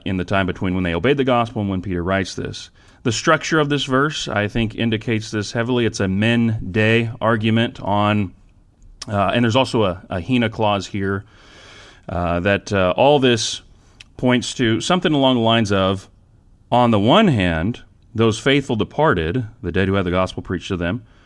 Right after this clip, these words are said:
the faithful departed were judged or condemned by people in the flesh, no doubt content-, condemned and judged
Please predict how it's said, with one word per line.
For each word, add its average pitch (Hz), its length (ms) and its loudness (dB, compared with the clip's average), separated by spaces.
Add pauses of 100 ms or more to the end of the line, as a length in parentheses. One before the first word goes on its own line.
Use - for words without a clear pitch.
(280)
the - 100 -6
faithful 135 280 2
departed 117 520 2
were 101 200 2
judged 120 800 2
or 95 220 0
condemned 117 840 0
by 107 260 2
people 123 540 -2
in 98 180 0
the 127 80 2
flesh, 104 640 -2 (1160)
no 120 280 4
doubt 117 360 4
content-, 117 520 2
condemned 113 380 4
and 107 120 2
judged 113 500 2